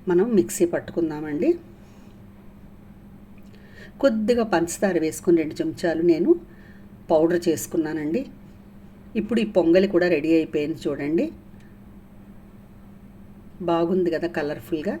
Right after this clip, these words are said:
పెసరపప్పు వేసాం కదా, చాలా బాగుంటుంది రుచి. మొత్తం ఇట్లా కలుపుకొని చూపిస్తున్నాను చూడండి.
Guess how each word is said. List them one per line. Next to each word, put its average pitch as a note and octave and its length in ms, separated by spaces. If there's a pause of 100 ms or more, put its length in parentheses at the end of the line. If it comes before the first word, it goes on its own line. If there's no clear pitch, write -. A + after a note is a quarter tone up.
(840)
పెసరపప్పు G3+ 580
వేసాం E3 360
కదా, F3+ 120 (120)
చాలా D3+ 260 (100)
బాగుంటుంది D3+ 580 (500)
రుచి. C4+ 260 (1700)
మొత్తం A#3 360
ఇట్లా A3+ 200 (600)
కలుపుకొని F3+ 500 (1500)
చూపిస్తున్నాను E3+ 600
చూడండి. C3+ 360